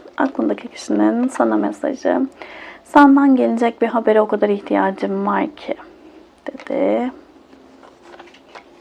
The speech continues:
"Yakın çevrenin üzerinde baskı yaratıyor, bunu hissediyorum." dedi. Son kartımızda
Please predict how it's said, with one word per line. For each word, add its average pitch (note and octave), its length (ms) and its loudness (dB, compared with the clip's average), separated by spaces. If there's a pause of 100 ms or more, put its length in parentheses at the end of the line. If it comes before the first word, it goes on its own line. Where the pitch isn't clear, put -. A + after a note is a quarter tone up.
(1400)
"Yakın C#4+ 260 6
çevrenin A#3 420 0
üzerinde G#3+ 540 0
baskı F#3 320 -2
yaratıyor, A#3+ 580 2
bunu A3+ 260 -2
hissediyorum." - 840 -4 (760)
dedi. B3 680 -4 (1900)
Son D#4+ 280 -4
kartımızda A#3+ 960 -2